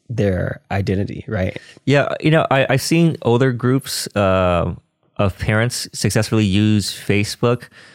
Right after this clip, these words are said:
Speaker 2: for do-, doing things like reconnecting with their
Speaker 1: Yes.
Speaker 2: high school or childhood friends that
Speaker 1: Mm-hmm.
Speaker 2: they would have never, ever
Speaker 1: Exactly.
Speaker 2: discovered.
Speaker 1: Yeah.
Speaker 2: So I think there is some, some room there. And
Speaker 1: Yeah.
Speaker 2: obviously, you know, we, we have a, a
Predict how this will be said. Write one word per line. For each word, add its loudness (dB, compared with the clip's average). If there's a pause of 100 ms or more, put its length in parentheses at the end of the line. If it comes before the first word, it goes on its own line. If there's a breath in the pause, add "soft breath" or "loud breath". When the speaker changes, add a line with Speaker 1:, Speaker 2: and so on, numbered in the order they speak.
(300 loud breath)
Speaker 2:
for 2 (240)
do-, 2
doing 2
things 0
like 0 (160)
reconnecting 0
with 0
their 2
Speaker 1:
Yes. -10
Speaker 2:
high 0
school 0
or 0
childhood 0
friends 0
that 0
Speaker 1:
Mm-hmm. -4
Speaker 2:
they 0
would 2
have -2
never, 0
ever 0
Speaker 1:
Exactly. 0
Speaker 2:
discovered. -2 (160 loud breath)
Speaker 1:
Yeah. -6
Speaker 2:
So 0
I 4
think -2
there 2
is 0
some, 0
some 0
room 2
there. 2
And 0
Speaker 1:
Yeah. 0
Speaker 2:
obviously, 2
you 2
know, 2 (100)
we, 0 (200)
we 2
have 2
a, 2 (180)
a -20